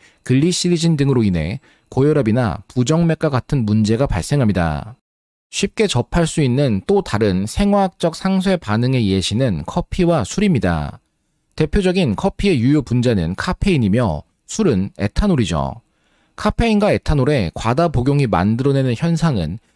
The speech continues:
성인이라면 친숙하실 듯합니다. 음주 후에 커피를 마시는 경우도 있고 술이 들어간 커피도 있으며 커피를 넣은 술도 있겠습니다만 이 둘을 섞어 마시면 어떤 일이 생길까요?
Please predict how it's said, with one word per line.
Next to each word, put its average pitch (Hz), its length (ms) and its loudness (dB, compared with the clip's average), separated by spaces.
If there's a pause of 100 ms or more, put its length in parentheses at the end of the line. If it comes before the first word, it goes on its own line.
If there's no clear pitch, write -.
성인이라면 147 800 0
친숙하실 185 680 -2
듯합니다. 87 680 -2 (640)
음주 175 360 2
후에 160 340 2
커피를 190 420 0
마시는 131 340 0
경우도 120 260 2
있고 87 460 -4 (280)
술이 226 300 0
들어간 180 340 2
커피도 147 360 0
있으며 101 580 -2 (240)
커피를 214 500 0
넣은 117 300 2
술도 202 300 -2
있겠습니다만 104 880 0 (380)
이 202 160 0
둘을 147 280 0
섞어 - 340 -4
마시면 175 380 0
어떤 185 420 0
일이 180 120 2
생길까요? 98 760 -2